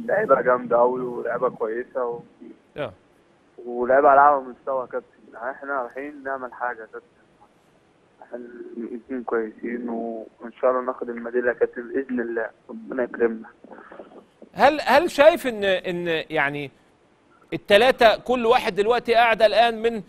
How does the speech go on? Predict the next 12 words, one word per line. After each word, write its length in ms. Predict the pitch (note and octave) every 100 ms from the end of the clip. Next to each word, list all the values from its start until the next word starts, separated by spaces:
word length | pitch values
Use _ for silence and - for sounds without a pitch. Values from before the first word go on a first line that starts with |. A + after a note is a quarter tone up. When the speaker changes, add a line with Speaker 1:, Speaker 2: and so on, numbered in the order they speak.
| _
Speaker 2:
التلاتة 380 | E3+ - G#3 A3
الكبار 360 | G#3 G3 A3+ C#4
اللي 120 | C4
كابتن 280 | A3+ G#3+ G3+
شوقي 280 | A3+ A#3 A3
هيضمهم 480 | G3 F#3+ G#3 A#3 A3+
في 120 | A3
انهو 460 | G3+ A#3 G#3 G#3+ F#3+ _ _ F3
اماكن 480 | F#3+ A#3 A#3+ A#3+
وعلى 300 | G#3+ G3 A3
حساب 340 | - - A3+ F3
مين، 280 | A3 A3+